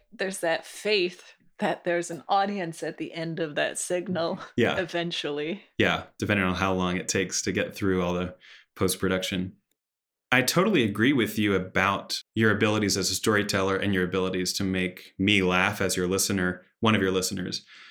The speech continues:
Speaker 2: Um, and I th-, I know that one of the reasons I got excited about you making a record, whether I was involved in it or not, was every song I've heard that you've written, it's just very clearly a story. I don't feel like you're trying to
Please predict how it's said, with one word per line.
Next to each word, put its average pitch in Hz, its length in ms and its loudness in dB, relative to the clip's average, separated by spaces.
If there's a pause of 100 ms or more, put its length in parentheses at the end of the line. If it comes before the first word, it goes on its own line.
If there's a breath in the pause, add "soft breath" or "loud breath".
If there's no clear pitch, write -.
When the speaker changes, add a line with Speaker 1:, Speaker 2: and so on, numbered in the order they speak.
(180 loud breath)
Speaker 2:
Um, 92 460 0
and 107 100 2
I 104 60 2
th-, - 260 -8 (460)
I 123 140 4
know 117 260 4
that 98 180 0
one 110 140 2
of 110 60 0
the 98 100 0
reasons 101 500 0
I 98 200 2
got 95 240 0
excited 95 600 0
about 87 500 -4 (880 soft breath)
you 113 220 4
making 98 260 4
a 90 80 2
record, 90 280 0
whether 98 240 4
I 92 60 4
was 92 120 0
involved 95 520 -2
in 90 100 2
it 87 200 -4
or 90 100 -2
not, 95 340 -4
was 90 560 0 (540)
every 143 220 4
song 127 240 2
I've 104 140 2
heard 104 260 0
that 101 100 0
you've 92 160 0
written, 92 400 0
it's 120 100 0
just - 220 2
very 113 320 4
clearly 104 420 0
a 82 60 0
story. 85 540 -2
I 87 80 2
don't 123 200 0
feel 120 220 2
like 110 180 0
you're 95 100 0
trying 95 460 -2
to 87 220 -2